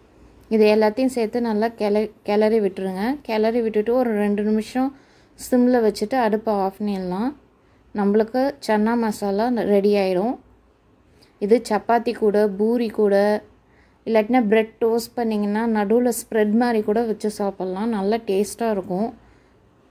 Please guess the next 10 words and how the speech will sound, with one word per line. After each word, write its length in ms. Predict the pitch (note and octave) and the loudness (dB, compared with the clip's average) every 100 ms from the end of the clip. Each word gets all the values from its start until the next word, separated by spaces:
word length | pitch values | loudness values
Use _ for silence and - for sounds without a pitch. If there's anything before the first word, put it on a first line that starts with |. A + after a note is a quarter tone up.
| _ _ _ _ _ _ - | _ _ _ _ _ _ -6
ரெஸ்-, 240 | G3+ - - | -6 -6 -2
ரெஸ்டாரண்ட் 640 | G3 G3+ - C4 B3+ B3 A#3 | 2 2 2 2 4 2 -4
ஸ்டைல், 400 | - G#3+ G#3 A#3+ B3 - | -4 -2 0 0 -4 -6
அஹ், 240 | G3+ G3+ - | -4 -2 -2
அந்த 240 | G#3 G#3+ G#3+ | -2 0 2
மா-, 180 | A3+ A#3 - - | 2 0 -2 -8
அந்த 240 | G3 G3+ G#3+ | -6 -2 0
மாதிரி 240 | G#3+ A#3 B3+ | 0 0 0
டேஸ்டா 420 | A3+ G3+ G3+ G#3+ | -2 -2 -2 -2
இருக்கும். 380 | G3 F3+ F#3 A#3 | -2 -4 -6 -6